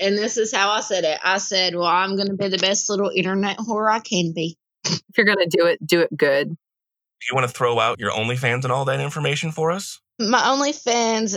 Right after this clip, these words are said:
Speaker 1: is onlyfans dot com forward slash Lonna eighty-seven. It's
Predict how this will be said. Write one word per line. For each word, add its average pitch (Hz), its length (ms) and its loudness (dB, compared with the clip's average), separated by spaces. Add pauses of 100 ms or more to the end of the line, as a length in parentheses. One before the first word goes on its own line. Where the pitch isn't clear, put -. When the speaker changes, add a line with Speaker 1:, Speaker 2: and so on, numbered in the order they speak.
Speaker 1:
is 185 400 2
onlyfans 190 1000 0
dot - 320 2
com 190 560 0 (280)
forward 196 360 0
slash 180 640 2 (120)
Lonna 175 500 2
eighty-seven. 165 800 0 (240)
It's 165 360 -2